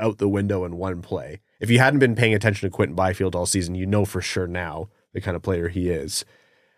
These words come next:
But how, as Zach Werenski, do you walk away from watching that replay knowing that as the dude was falling, dancing around you, kicking the puck up to his stick,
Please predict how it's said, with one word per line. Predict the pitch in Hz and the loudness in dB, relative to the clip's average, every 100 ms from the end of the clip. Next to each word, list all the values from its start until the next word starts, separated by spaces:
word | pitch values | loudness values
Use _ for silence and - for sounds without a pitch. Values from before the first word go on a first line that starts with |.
| _ - | _ 2
But | 104 | 4
how, | 110 123 139 160 | 6 6 8 8
as | 131 110 | 8 8
Zach | 104 104 104 | 8 6 6
Werenski, | 107 92 92 - 87 82 | 6 6 6 4 0 2
do | |
you | 92 107 | 6 8
walk | 107 92 95 104 | 8 8 6 4
away | 92 87 95 | 4 4 2
from | - 90 | 2 0
watching | 82 85 98 | 0 2 2
that | 92 | 2
replay | 73 85 92 101 101 | 0 -4 2 6 6
knowing | 98 95 98 98 | 6 6 6 4
that | 92 - | 2 2
as | 98 104 104 | 4 4 4
the | 101 95 | 4 2
dude | 95 95 95 | 2 2 2
was | 90 | 0
falling, | - - 98 107 117 117 120 _ _ _ _ - | -2 4 6 8 8 6 2 _ _ _ _ 0
dancing | 113 120 117 127 | 6 6 8 6
around | 110 101 104 107 104 | 6 4 4 4 4
you, | 110 113 107 | 6 6 4
kicking | - 110 123 | 2 2 4
the | 110 | 2
puck | - 104 107 | 2 2 2
up | - | 2
to | 104 | 2
his | 95 - | 2 2
stick, | - 101 98 - | 4 2 2 -2